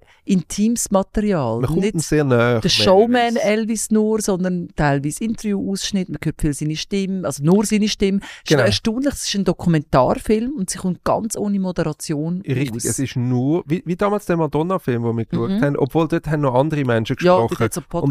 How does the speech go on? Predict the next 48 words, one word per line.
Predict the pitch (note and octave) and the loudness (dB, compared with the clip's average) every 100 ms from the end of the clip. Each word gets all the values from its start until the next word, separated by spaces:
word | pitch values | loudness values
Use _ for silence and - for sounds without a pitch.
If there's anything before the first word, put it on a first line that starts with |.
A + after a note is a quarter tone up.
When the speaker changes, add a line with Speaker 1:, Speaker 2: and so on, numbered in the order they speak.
| C#3+ | 4
Speaker 2:
Und | |
da | D3+ E3+ | 6 6
Speaker 1:
müssen, | F3 | 4
Speaker 2:
ist | D#3 | 2
es | F3 D3 | 2 0
Speaker 1:
ja. | |
Speaker 2:
nur | C3+ C#3 D3 D#3 D#3+ D#3 | 0 2 4 4 4 0
Elvis. | A#2+ A#2+ B2 A2+ - - - | 0 0 2 0 -2 -6 -10
Speaker 1:
Ja. | D#3 | -6
Speaker 2:
Es | C#3 | -6
ist | B2 - | -6 2
alles | C3 E3 D3 | 4 4 -2
aus | C3 | -8
Original-Elvis-Interviews. | - B2+ C3 A#2+ B2+ G#2+ C3 D#3 - D3 D3 D#3 - - - _ | -4 -4 -2 0 0 0 -2 -4 -4 -6 -2 -4 -4 -20 -20 _
Und | - C3+ - - _ | -2 -2 -4 -20 _
wie | D3+ D#3+ | -6 -6
gesagt, | - - | -2 -2
ich | - - | 0 0
habe | D3 | 2
vorher | D#3+ D3+ | 4 4
noch | D#3+ | 4
nie | E3+ F#3 | 2 4
ein | F3 | 4
Interview | E3+ D#3+ E3+ | 2 2 0
gehört | - C#3 | 0 -2
mit | |
dem | D3 C#3+ | 0 2
Elvis. | D3 C#3+ | 2 0
Ich | D#3 E3 | -4 -2
bin | E3 | -4
erstaunt | - E3+ D#3+ | -2 -2 -2
gewesen, | D#3+ D3+ - _ _ _ _ - | -2 -2 -4 _ _ _ _ 0
A, | C3 D#3+ E3+ | 4 6 4
wie | D3+ D3 - - | 2 -2 -4 -6
selbstreflektiert | - B2+ - F#3 F#3+ F#3 - G3 - | 0 0 0 -6 -6 -8 -4 -4 -2
er | - | -4
ist | F#3+ A3 - _ | -4 -6 -12 _
und | - C#3+ - | -8 -6 0
B, | D#3+ D3 | 0 2
wie | |
lustig. | F#2+ G#2+ C4 - - C4+ - - | -2 -2 -4 -8 -8 -10 -10 -4
Also | B2+ C#3 | -2 0
der | |
Speaker 1:
Mhm. | F3+ | 0
Speaker 2:
ist | D#4 | -2
wirklich | - A3+ | -4 -8
funny. | - - D#3+ D#3 D4+ - | -10 -6 -4 -2 -2 -4
Speaker 1:
Mhm. | G#2 | -8